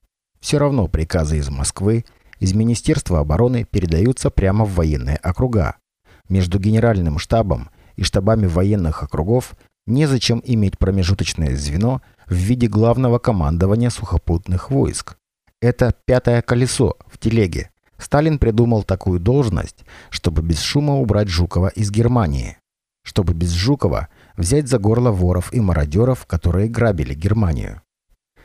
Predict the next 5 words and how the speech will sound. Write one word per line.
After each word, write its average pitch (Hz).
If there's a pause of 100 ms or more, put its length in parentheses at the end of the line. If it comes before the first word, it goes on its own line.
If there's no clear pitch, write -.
(120)
Через 76
некоторое 104
время 110 (300)
из 117
Москвы 98